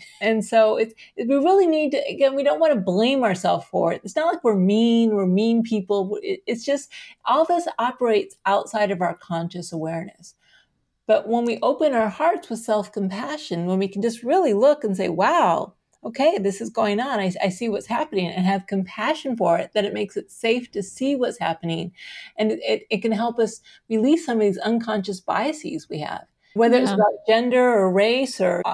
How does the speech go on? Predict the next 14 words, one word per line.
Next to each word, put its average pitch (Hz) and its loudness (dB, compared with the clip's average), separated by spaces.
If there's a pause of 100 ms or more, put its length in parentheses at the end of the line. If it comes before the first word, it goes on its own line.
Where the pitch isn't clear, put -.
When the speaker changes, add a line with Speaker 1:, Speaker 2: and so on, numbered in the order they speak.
(120)
Speaker 1:
all, 208 4
we 202 2
have 196 2
so 285 -2
many 220 0
biases. - -10 (400)
And 214 0
a 208 2
lot 254 4
of 262 0
these 214 0
biases 226 0
are 208 -4
helped 233 0